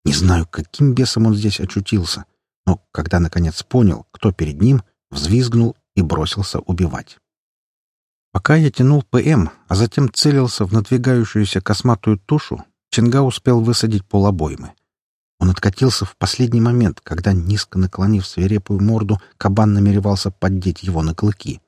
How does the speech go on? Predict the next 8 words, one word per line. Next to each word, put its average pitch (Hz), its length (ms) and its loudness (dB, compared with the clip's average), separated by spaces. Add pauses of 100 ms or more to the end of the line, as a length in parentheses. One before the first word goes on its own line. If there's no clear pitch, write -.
(640)
Мутант - 320 0
пронесся 110 440 2
мимо, 127 320 4 (220)
выбрасывая 85 560 -2
из-под - 240 -14
копыт - 360 -4
комья 82 380 -2
земли. 87 380 2